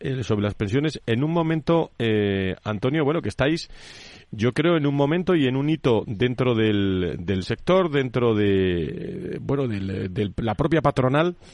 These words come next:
de, de empresas, dentro del, del sector. Hace un mes, eh, y una semana después del inicio de esas negociaciones,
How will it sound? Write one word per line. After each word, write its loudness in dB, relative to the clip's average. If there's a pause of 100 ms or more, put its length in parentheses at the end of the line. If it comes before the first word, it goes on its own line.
(380)
de, 2
de 0
empresas, 0
dentro 2
del, 2
del 0
sector. 0
Hace 0 (140)
un -2
mes, -2
eh, 2 (440)
y 2
una 2
semana 2
después 2
del 2
inicio 2
de 4
esas -2
negociaciones, 0